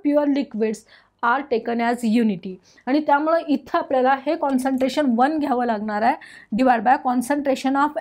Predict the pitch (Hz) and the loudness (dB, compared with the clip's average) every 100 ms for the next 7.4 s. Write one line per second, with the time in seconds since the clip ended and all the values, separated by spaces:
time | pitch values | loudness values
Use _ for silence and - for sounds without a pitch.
0 | - 269 302 302 - - 226 262 349 - | -2 0 -2 -4 -16 -4 0 0 -2 -10
1 | - - - - - - 226 247 320 - | -20 -20 -6 -4 -4 -2 0 0 -2 -10
2 | _ - 233 226 240 247 _ - 254 - | _ -2 -2 -2 -6 -10 _ 0 0 0
3 | 226 240 233 214 220 214 214 226 240 330 | -4 -2 -4 -2 -4 -4 -4 -2 -2 -2
4 | - _ _ - 233 190 185 180 175 - | -6 _ _ 0 0 0 -4 -10 -12 -12
5 | _ - - 254 254 254 269 269 269 370 | _ -20 -4 -2 0 0 0 0 0 -2
6 | 403 _ _ _ 269 247 - 359 359 269 | -6 _ _ _ 6 6 4 2 2 -4
7 | 233 247 247 226 | -8 -4 -4 -4